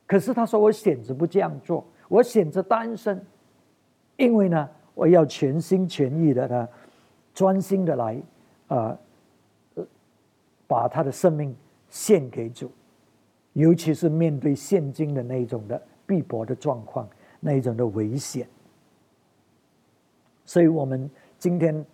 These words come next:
在这个地方，当然我们都是蛮安全的，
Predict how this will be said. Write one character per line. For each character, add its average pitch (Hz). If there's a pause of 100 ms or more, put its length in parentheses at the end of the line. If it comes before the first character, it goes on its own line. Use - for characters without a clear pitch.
在 139
这 -
个 151
地 147
方， 135
当 135
然 131
我 123
们 123
都 131
是 127 (240)
蛮 127
安 143
全 113
的， 117